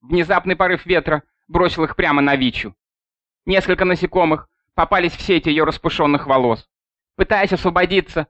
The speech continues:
пожиратели роз еще сильнее запутались в ловушке из золотых кудрей. «Дича! Спасай меня!» с наигранным испугом закричала она. «Что случилось?»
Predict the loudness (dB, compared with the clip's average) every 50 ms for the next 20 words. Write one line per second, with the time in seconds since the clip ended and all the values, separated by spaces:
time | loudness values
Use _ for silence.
0 | _ _ _ _ -4 0 0 2 0 0 -2 -2 0 0 0 2 2 0 -2 -4
1 | _ _ _ _ _ -2 -2 0 0 0 0 0 0 0 2 2 0 2 2 0
2 | 0 0 -2 -2 -2 -4 -6 -2 0 0 0 2 0 -2 -2 -2 -4 -2 0 0
3 | 0 0 0 -2 -4 -2 -4 -2 0 2 2 2 0 -2 _ _ _ _ _ _
4 | _ _ _ _ _ _ _ _ _ -6 -2 0 0 2 2 0 0 0 0 -2
5 | -2 -4 -4 -4 -2 -2 0 -2 -2 -2 -2 -4 -4 -6 _ _ _ _ _ _
6 | _ -14 -6 -4 -4 -4 -2 -2 -2 -2 0 -2 -2 -2 -2 -2 -2 -2 -2 -2
7 | -2 -2 -2 -2 -2 -2 -2 -2 -2 -4 -6 -10 -14 _ _ _ _ _ _ _
8 | _ -10 -4 -2 0 0 0 0 0 0 0 2 0 0 -2 -4 -2 0 0 0
9 | 2 0 -2 -2 -2 -2 -2 -2 0 0 0 0 2 2 2 2 2 2 0 0
10 | -2 -2 _ _ _ _ _ _ _ _ _ _ _ _ -10 0 2 2 2 2
11 | 2 0 -2 -2 0 -2 -2 2 2 2 2 2 0 -2 -10